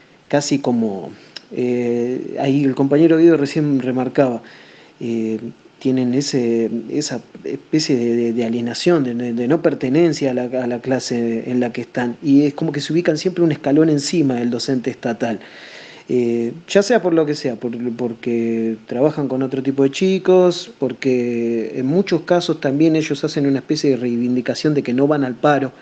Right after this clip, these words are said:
"Nosotros no paramos, nosotros trabajamos igual"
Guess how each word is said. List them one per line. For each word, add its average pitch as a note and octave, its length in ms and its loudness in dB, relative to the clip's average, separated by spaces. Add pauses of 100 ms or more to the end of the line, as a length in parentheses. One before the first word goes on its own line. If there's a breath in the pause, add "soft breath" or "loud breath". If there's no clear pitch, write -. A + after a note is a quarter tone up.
(480 loud breath)
"Nosotros C3+ 320 0
no C3+ 160 2
paramos, C#3 460 2
nosotros C3+ 300 -4
trabajamos B2+ 500 -4
igual" D#3+ 300 4